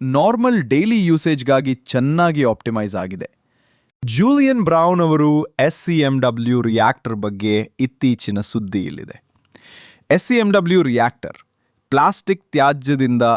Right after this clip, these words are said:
ಇಂಧನ ಉತ್ಪಾದಿಸುವ ಹೊಸ ಆವಿಷ್ಕಾರ. ಮೆಟ್ರೋ ಅಟ್ಲಾಂಟಾದ ಸಂಶೋಧಕ ಜೂಲಿಯನ್ ಬ್ರೌನ್ ಅವರು ತಮ್ಮ ಸೋಲಾರ್ ಕಂಟಿನ್ಯೂಯಸ್ ಮೈಕ್ರೋವೇವ್ ಪೈರೋಲಿಸಿಸ್,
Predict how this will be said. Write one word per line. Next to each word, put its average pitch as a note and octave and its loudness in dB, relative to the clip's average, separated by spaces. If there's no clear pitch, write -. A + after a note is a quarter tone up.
ಇಂಧನ C#3+ 0
ಉತ್ಪಾದಿಸುವ G#2+ -2
ಹೊಸ - -2
ಆವಿಷ್ಕಾರ. - -6
ಮೆಟ್ರೋ A#3+ 2
ಅಟ್ಲಾಂಟಾದ F#3+ 0
ಸಂಶೋಧಕ D#3+ -2
ಜೂಲಿಯನ್ D#3 0
ಬ್ರೌನ್ A#2+ 2
ಅವರು A2 0
ತಮ್ಮ E3 0
ಸೋಲಾರ್ G#3+ 0
ಕಂಟಿನ್ಯೂಯಸ್ E3 -2
ಮೈಕ್ರೋವೇವ್ E3+ 0
ಪೈರೋಲಿಸಿಸ್, B2+ -2